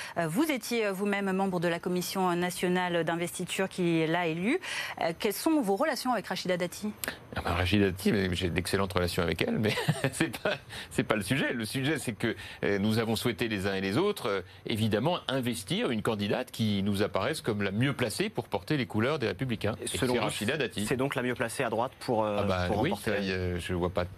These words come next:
Speaker 2: très bien qui, euh, investir d'autre. Euh, c'était elle qui était candidate et il nous a semblé qu'elle était la mieux placée pour porter les couleurs de,
Speaker 1: Sur
Speaker 2: des
Speaker 1: quel, euh,
Speaker 2: Républicains.
Speaker 1: sur quels arguments vous avez, euh, préféré sa candidature à, à Christine Carrierger, par exemple ?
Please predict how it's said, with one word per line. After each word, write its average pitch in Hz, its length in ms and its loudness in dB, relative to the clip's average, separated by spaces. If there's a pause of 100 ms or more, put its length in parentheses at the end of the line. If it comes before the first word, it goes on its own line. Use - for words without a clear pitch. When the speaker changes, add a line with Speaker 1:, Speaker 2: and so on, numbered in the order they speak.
(140)
Speaker 2:
très - 140 -2
bien 101 200 4
qui, 98 380 2
euh, 87 240 0
investir 87 380 0
d'autre. 131 340 0
Euh, 90 200 2
c'était 92 380 -2
elle 104 80 2
qui 95 120 0
était 90 160 0
candidate 87 560 0
et 87 140 -4
il 82 80 -6
nous 85 140 -2
a 85 40 0
semblé 95 320 0
qu'elle 98 180 0
était 90 220 2
la 101 80 2
mieux 107 160 2
placée 98 320 0
pour 127 160 -4
porter 123 320 -2
les 117 60 2
couleurs 120 320 2
de, 131 40 -4
Speaker 1:
Sur 98 380 -2
Speaker 2:
des 226 80 4
Speaker 1:
quel, 233 160 2
euh, 220 80 2
Speaker 2:
Républicains. 208 280 0
Speaker 1:
sur 226 120 -2
quels 226 320 -2
arguments 208 500 0
vous 185 160 -2
avez, 185 260 0
euh, 165 380 0
préféré 214 420 0
sa 202 140 -2
candidature 175 480 0
à, 180 60 2
à 160 320 0
Christine 170 520 0
Carrierger, 160 400 -2
par 156 120 -2
exemple ? 151 320 -6